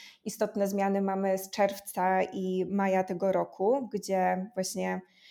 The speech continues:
ileś tam tysięcy poprawek nastało do, do tego A I aktu, chociażby zostały włączone modele fundamentalne, które wcześniej w tym pierwotnym, w pierwotnej wersji aktu nie były uwzględnione, bo w pierwotnym,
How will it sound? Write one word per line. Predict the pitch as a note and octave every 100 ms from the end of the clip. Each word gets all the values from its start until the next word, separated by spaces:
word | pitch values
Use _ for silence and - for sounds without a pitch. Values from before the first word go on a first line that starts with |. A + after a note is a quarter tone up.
| - -
ileś | G#3+ G#3+ G#3+
tam | G3
tysięcy | G3+ G#3+ G3+ G3 G3
poprawek | G#3+ - F#3+ F3+ E3+ - - -
nastało | F#3+ F#3 F#3 F3 F3+
do, | F3+ F3+ F3+ F3+ F3+ F3
do | F#3
tego | F#3 F#3 -
A |
I | F#3 F3+
aktu, | F3+ F3+ - - C4 D4+ - - - _
chociażby | G#3+ A3 A3+ G#3 G#3+
zostały | A3 A3+ G3 G3 A3 G#3+ G#3+ G#3
włączone | G3+ G3+ G3+ G#3
modele | G#3+ G3 G3+ G#3
fundamentalne, | A3 G3 G3+ A3 A3 F3+ E3+ E3+ -
które | - F#3 F#3+ F#3+
wcześniej | F#3+ - F#3+ - G3+ G#3
w |
tym | - G3
pierwotnym, | G3+ G3 G3 G3 F#3+ F#3 F#3 -
w | -
pierwotnej | - G3 F#3+ G3 F#3
wersji | F#3 - F#3
aktu | F#3 F#3 - G#3+ B3+
nie | B3+ A3+
były | B3 F#3+
uwzględnione, | - F3+ F3+ E3+ E3+ E3+ D#3
bo | F#3 G3
w | -
pierwotnym, | G3+ A3 A#3 A3+ G#3+